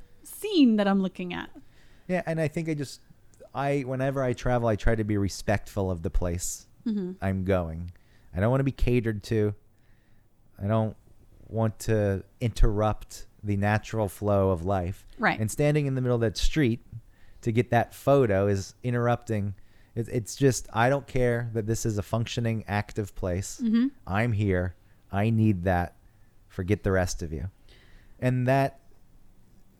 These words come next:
Speaker 2: bothers me.
Speaker 1: Yeah.
Speaker 2: And I can't say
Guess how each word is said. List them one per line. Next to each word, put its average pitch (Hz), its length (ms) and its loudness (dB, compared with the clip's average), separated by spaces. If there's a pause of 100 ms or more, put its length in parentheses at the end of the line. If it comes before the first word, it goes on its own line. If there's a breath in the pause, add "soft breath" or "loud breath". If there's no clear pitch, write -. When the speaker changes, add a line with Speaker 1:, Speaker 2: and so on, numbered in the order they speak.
(640)
Speaker 2:
bothers 101 640 0
me. 85 300 -6 (140)
Speaker 1:
Yeah. 208 180 -8 (2500)
Speaker 2:
And 123 140 0
I 127 40 2
can't - 320 0
say 107 520 0